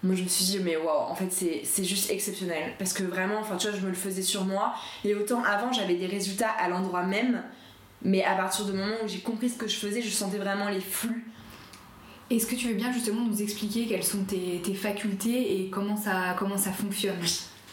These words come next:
Speaker 1: Alors, l'énergétique, c'est très lié à la physique quantique. À savoir que, euh, tout est relié et tout est un. Et en fait, c'est ce qu'on appelle l'énergie,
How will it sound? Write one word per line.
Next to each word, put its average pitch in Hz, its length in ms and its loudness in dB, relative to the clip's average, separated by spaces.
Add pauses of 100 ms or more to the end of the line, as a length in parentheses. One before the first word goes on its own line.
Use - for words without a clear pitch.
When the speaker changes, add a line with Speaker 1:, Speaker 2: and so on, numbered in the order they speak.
(320)
Speaker 1:
Alors, 190 480 2
l'énergétique, 277 720 0
c'est 208 200 0
très 226 240 0
lié 254 200 0
à 214 160 2
la 175 260 2
physique 247 480 0
quantique. - 760 2 (540)
À 196 120 4
savoir 208 480 0
que, 247 160 0 (320)
euh, 175 1120 0 (340)
tout 311 380 2 (320)
est 214 300 2
relié 202 760 0 (380)
et 208 180 0
tout - 300 0
est 220 320 -4
un. 180 180 0 (840)
Et 196 100 2
en 190 100 0
fait, 294 280 2
c'est - 420 0 (1300)
ce - 100 4
qu'on 220 120 4
appelle 233 360 2
l'énergie, 208 600 2